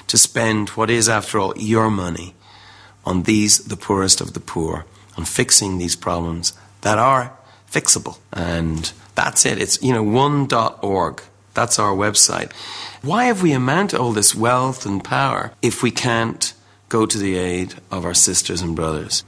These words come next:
Maybe that's the mark of our generation. You, you asked, was there a moment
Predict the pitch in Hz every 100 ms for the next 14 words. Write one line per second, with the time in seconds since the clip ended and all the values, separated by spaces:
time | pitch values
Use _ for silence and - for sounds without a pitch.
0 | - 135 156 135 139 135 - 107 101 95
1 | - 90 95 95 87 87 85 80 85 -
2 | 95 - - - - - 160 160 156 147
3 | 151 - 120 110 104 98 101 98 92 76
4 | -